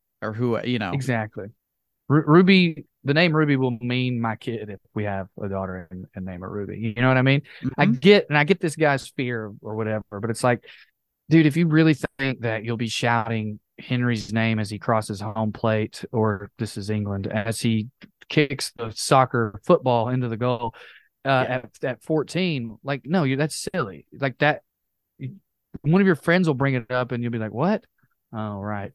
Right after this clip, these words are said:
Speaker 1: Oh, yeah, the
Speaker 2: Henry will
Speaker 1: bong,
Speaker 2: be your
Speaker 1: yeah.
Speaker 2: kid. Yeah.
Speaker 1: Yeah. I really hope,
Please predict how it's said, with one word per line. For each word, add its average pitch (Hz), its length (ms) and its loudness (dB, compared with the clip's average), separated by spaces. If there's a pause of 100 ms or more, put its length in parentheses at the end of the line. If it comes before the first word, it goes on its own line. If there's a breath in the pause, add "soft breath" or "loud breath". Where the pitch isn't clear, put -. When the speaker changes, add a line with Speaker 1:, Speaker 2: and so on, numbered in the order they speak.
(140)
Speaker 1:
Oh, 131 220 0
yeah, 131 220 0
the 123 40 2
Speaker 2:
Henry 190 300 6
will 151 140 4
Speaker 1:
bong, 139 40 -2
Speaker 2:
be 143 120 2
your 135 160 2
Speaker 1:
yeah. 113 60 -4
Speaker 2:
kid. 107 360 -2 (520)
Yeah. 185 180 -8 (120)
Speaker 1:
Yeah. 135 280 0 (580)
I 160 100 4
really 214 300 4
hope, 170 240 4